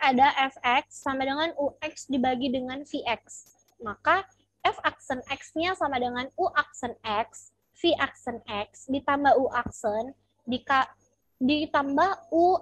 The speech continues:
X dikali V aksen X dibagi dengan V X pangkat dua. Nanti kita bahas, oke?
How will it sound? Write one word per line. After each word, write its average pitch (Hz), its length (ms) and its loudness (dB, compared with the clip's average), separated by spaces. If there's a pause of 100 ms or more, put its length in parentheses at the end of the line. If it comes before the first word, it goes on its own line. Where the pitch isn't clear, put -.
X 254 480 0
dikali 277 480 0
V 285 160 -4
aksen - 400 -4 (320)
X - 240 -16 (240)
dibagi 277 400 2
dengan 269 400 -4
V - 160 -6
X - 480 -12 (400)
pangkat 247 240 -2
dua. 240 320 -2 (2500)
Nanti 233 160 -8
kita 247 240 0
bahas, 233 480 -4
oke? 302 240 -6